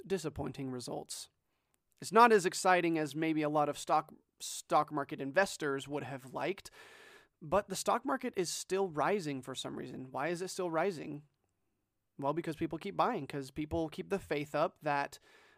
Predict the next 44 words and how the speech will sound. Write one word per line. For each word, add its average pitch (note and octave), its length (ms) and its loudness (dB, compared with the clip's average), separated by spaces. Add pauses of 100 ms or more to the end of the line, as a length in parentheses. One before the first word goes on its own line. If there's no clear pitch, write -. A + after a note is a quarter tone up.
(140)
uh, C3+ 300 -4
the D3 160 -10
stock D#3 260 0
market D#3 220 -4
will D3+ 100 -6
continue D3 480 -4
to C#3+ 300 -6
reward D3+ 460 0
them. C#3+ 280 -6 (1120)
And D#3+ 120 -8
from G3+ 140 4
January A#3+ 520 4
to - 220 2
August F#3+ 580 4
of E3 160 -4
nineteen E3+ 380 -2
twenty-nine, E3+ 580 2 (320)
there's F3+ 180 2
a F3+ 60 4
nineteen G3 540 0
percent G#3 360 -2
return G#3+ 360 -2
rate. D#3 180 0
It's E3+ 140 0
looking A#3 240 4
like A#3 120 4
another A3 300 4
big F3 380 2
year F#3 320 4
for F3 120 -6
the D3 80 -10
stock D#3 300 0
market. C#3+ 300 -4
Not A#3+ 180 2
quite B3 240 6
as B3+ 100 0
big A3+ 200 -2
as A3+ 80 -2
nineteen A3+ 320 0
twenty-eight, G#3 400 2
but D3+ 100 -6
still D#3+ 340 -6
looking D#3 360 -6
good. C#3 240 -2